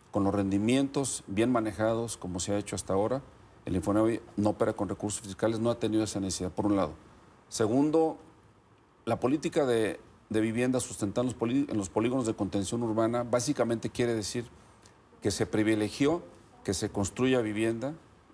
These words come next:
para financiarse por Infonavit y otras entidades, como Foviste, por ejemplo, donde haya servicios públicos suficientes, que haya oferta de servicios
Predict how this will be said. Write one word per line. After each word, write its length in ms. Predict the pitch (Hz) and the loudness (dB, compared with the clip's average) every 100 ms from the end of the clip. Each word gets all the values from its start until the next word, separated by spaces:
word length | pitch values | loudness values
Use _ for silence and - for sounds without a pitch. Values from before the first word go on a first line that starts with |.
| - | -4
para 160 | 101 | -2
financiarse 440 | - 95 92 110 104 | -2 -2 0 -2 -2
por 200 | 104 98 | -2 -2
Infonavit 440 | 90 95 101 110 - | 0 0 0 0 -2
y 80 | 95 | 0
otras 340 | 107 - 113 | 0 0 -2
entidades, 680 | 98 - 101 104 113 127 - - - - _ | -4 -2 0 2 0 -4 -8 -12 -20 -20 _
como 200 | 92 87 | -6 -4
Foviste, 420 | 82 87 104 - | -2 0 0 -2
por 140 | 87 90 | -6 -4
ejemplo, 400 | 104 107 135 147 - - - - - - - | -4 -4 -6 -8 -12 -20 -20 -20 -20 -20 -6
donde 360 | 92 107 101 110 | 0 0 2 2
haya 420 | 127 131 143 - - _ _ _ _ _ _ _ | 2 0 -6 -10 -18 _ _ _ _ _ _ _
servicios 540 | - 113 98 113 - - | -6 -2 -2 -2 -4 -4
públicos 600 | 110 104 117 113 107 - | -2 -2 -4 -6 -8 -8
suficientes, 720 | - - 90 - 92 - - | -10 -6 -4 -4 -4 -4 -6
que 140 | - | 0
haya 120 | 117 | 2
oferta 320 | 123 123 120 110 | 2 0 0 -2
de 60 | |
servicios 600 | - 98 107 110 139 135 | -4 -4 -4 -4 -6 -8